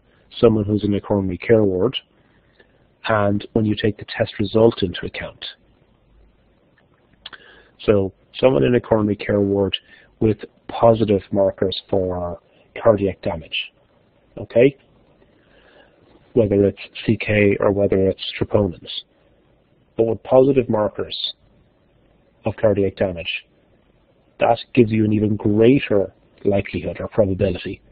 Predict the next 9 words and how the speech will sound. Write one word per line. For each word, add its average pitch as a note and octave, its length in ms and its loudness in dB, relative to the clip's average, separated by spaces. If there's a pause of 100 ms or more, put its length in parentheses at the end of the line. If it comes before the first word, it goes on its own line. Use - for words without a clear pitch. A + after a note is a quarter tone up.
(160)
that F#2+ 160 -2
they G2 120 0
will F#2 160 -2
have G2 500 0 (1160)
the A2+ 180 2
disease F#2 480 -2 (140)
or G2+ 100 -4
the G2 80 -6
condition. F#2 440 -8